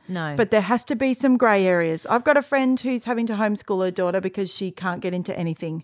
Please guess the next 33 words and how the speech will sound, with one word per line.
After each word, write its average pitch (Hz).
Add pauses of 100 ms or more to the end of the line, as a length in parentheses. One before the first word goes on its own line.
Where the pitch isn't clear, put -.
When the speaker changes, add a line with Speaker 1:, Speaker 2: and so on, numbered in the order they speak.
(100)
Speaker 1:
Oh, 240
yeah. 190
Speaker 2:
into 208
high 190
school, 233
and 240
she 320
clearly 440
needs 330
to 302
be 254
somewhere 233
Speaker 1:
Yeah, 214
she, -
Speaker 2:
supported. 185
Speaker 1:
and 302
she 339
needs 359
friends. 370
Speaker 2:
She 302
needs 302
friends. 294
Speaker 1:
I 269
know. 285
We, 285
I 269
seriously 214
thought 156
about 147
homeschooling 151
in 160
grade 139
five. 254